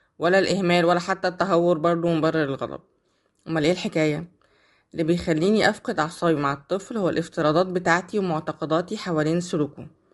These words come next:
بمعنى إني ممكن يكون عندي أفكار، الأفكار دي هي اللي بتصير غضبي وتخليني أفقد أعصابي، لأنها بتشوه الموقف وتخليه شكله أكبر من حجمه الحقيقي وأسوأ.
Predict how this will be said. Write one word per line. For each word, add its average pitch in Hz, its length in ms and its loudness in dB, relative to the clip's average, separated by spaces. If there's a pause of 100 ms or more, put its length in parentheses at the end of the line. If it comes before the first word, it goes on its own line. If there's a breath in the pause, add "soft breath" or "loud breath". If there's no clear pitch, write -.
(360 soft breath)
بمعنى 175 520 4
إني 175 160 0
ممكن 185 300 -2
يكون 185 260 -4
عندي 180 400 0
أفكار، 180 400 0
الأفكار 165 500 -4
دي 185 240 -2
هي 185 200 2
اللي 190 100 0
بتصير 170 440 0
غضبي 170 360 0
وتخليني 175 720 0
أفقد 185 340 -4
أعصابي، 135 500 -4 (600 soft breath)
لأنها 170 260 4
بتشوه 208 640 2
الموقف 165 540 0
وتخليه 170 440 0
شكله 202 500 0
أكبر 190 260 0
من 175 180 0
حجمه 180 340 -2
الحقيقي 185 460 0
وأسوأ. - 420 -2